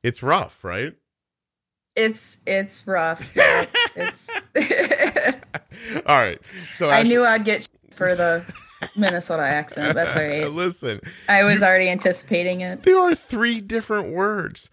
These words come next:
Speaker 1: that mean three completely different things.
Speaker 2: Yeah, they
Speaker 1: Th-,
Speaker 2: do.
Speaker 1: you were
Speaker 2: They
Speaker 1: saying
Speaker 2: do.
Speaker 1: exactly the same way.
Speaker 2: Yeah.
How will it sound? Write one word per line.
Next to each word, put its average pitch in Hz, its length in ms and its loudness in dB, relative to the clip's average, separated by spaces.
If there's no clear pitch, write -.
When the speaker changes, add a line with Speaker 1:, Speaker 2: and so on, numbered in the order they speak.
Speaker 1:
that - 120 0
mean 185 220 -2
three 214 260 -8
completely 202 540 -4
different 180 360 -2
things. 214 140 2
Speaker 2:
Yeah, 359 460 4
they 226 140 4
Speaker 1:
Th-, 233 120 4
Speaker 2:
do. 277 460 2
Speaker 1:
you 214 140 0
were 208 80 8
Speaker 2:
They 202 100 2
Speaker 1:
saying 220 220 4
Speaker 2:
do. 220 60 4
Speaker 1:
exactly 190 520 2
the 180 120 -4
same 180 300 -4
way. 214 280 -8
Speaker 2:
Yeah. 214 360 4